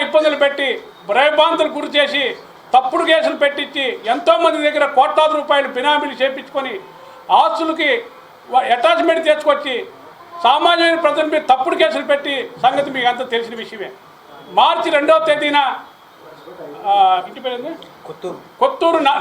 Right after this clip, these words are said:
Speaker 1: నరేంద్ర, మీ తండ్రి గారి పేరు?
Speaker 2: కొత్తూరు కామేశ్వరరావు.
Speaker 1: కొత్తూరు కామేశ్వరరావు గారి మీద తప్పుడు కేసులు బాధించడం జరిగింది. యాక్చువల్గా ఈ నరేంద్ర అనే వ్యక్తి కూడా నాకు తెలియదు. మరి ఈరోజు పోలీస్ స్టేషన్లో ఒక మహిళ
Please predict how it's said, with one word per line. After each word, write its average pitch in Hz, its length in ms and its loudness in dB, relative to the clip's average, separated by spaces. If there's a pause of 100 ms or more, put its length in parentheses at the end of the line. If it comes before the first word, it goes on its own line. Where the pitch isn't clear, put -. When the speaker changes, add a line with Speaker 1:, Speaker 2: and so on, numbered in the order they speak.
Speaker 1:
నరేంద్ర, 302 340 2 (640)
మీ 208 80 -14
తండ్రి 233 280 -6
గారి 247 120 -4
పేరు? 254 180 -12 (120)
Speaker 2:
కొత్తూరు 151 260 -12
కామేశ్వరరావు. - 640 -20
Speaker 1:
కొత్తూరు 302 420 -2
కామేశ్వరరావు 285 420 2
గారి 262 200 2
మీద 262 140 2 (500)
తప్పుడు 254 240 2
కేసులు 285 260 -2
బాధించడం 254 460 0
జరిగింది. 196 340 -6 (520)
యాక్చువల్గా 285 480 2 (300)
ఈ 254 120 -8
నరేంద్ర 285 420 0
అనే 277 120 0
వ్యక్తి 262 240 -4
కూడా 277 120 0
నాకు 262 240 2
తెలియదు. 226 280 -10 (1400)
మరి 277 200 2
ఈరోజు 311 200 4
పోలీస్ 311 360 2
స్టేషన్లో 311 460 2 (680)
ఒక 233 140 0
మహిళ 262 360 2